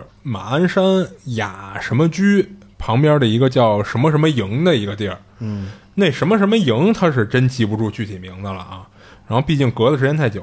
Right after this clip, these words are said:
Speaker 1: 了。不过那雅什么居啊，那个他是故意就是不说中间那字儿的。
Speaker 2: 啊。
Speaker 1: 他说那会儿那地儿呢还没，还没建好呢，还在建。嗯，然后当时大概是九二年，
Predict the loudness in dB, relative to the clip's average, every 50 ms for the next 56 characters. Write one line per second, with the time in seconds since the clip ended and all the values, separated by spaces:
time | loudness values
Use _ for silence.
0 | -12 -14 -16 -16 -14 -4 -2 0 2 4 4 2 2 0 -2 -4 -8 -10 -8 -2
1 | 0 2 2 2 2 2 2 4 4 2 2 0 -4 -10 -12 -12 -10 -8 -8 -8
2 | -10 -12 -14 -14 -6 -4 -2 -2 -2 -2 -2 -2 0 0 0 0 -2 -2 -6 -8
3 | -8 -8 -10 -8 -6 -6 -4 -4 -2 -2 -2 -2 -2 -2 0 -2 -2 -2 -4 -12
4 | -18 -20 -16 -14 -12 -10 -10 -10 -4 0 2 4 4 4 4 4 2 0 -2 -4
5 | -2 0 0 0 0 2 2 2 2 2 0 -4 -8 -10 -10 -6 -2 0 2 4
6 | 4 4 2 2 -2 -8 -8 -2 2 2 2 4 2 0 0 -2 -8 -12 -10 -8
7 | -6 -6 -4 0 0 0 0 0 -2 -2 -2 -8 -20 -20 -20 _ _ _ _ -10
8 | -8 -8 -8 -8 -12 -16 -20 -20 -20 -20 -10 -2 2 2 2 2 2 0 0 0
9 | -2 0 -2 0 2 2 0 2 2 2 2 2 2 -2 -6 -6 -4 -6 -2 0
10 | 2 4 4 4 2 -2 -6 -10 -12